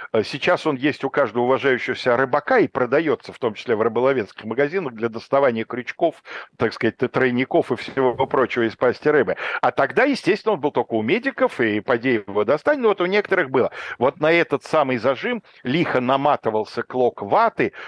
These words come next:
значит, окунался там в какой-нибудь горючий раствор, раствор, ну, желательно в тот же спирт, поджигался, и дальше вот начиналось вот это действие,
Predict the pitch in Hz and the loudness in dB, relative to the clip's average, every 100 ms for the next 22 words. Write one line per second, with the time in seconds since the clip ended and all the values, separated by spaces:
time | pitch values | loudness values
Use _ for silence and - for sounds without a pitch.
0 | - 104 117 - 110 127 - 139 135 107 | -10 -6 -4 -4 -2 -2 0 0 2 0
1 | - 107 107 - 110 104 123 117 110 113 | -4 -4 -4 -4 -8 0 0 0 -2 -4
2 | - 220 247 139 143 202 247 190 175 139 | -4 -8 -2 0 -2 -2 -4 -4 -6 0
3 | 123 107 113 - 117 98 123 - 120 - | 0 0 -6 -6 -8 -6 -12 -6 -8 -8
4 | - - 139 139 139 151 233 - 139 123 | -18 -4 -2 0 0 2 2 2 0 2
5 | 185 - 135 127 123 - 131 147 143 - | 0 0 -4 -4 -6 -8 0 2 2 0
6 | 123 120 139 147 123 113 139 95 - 104 | -6 -2 -2 -2 -6 -2 -2 -4 -6 -4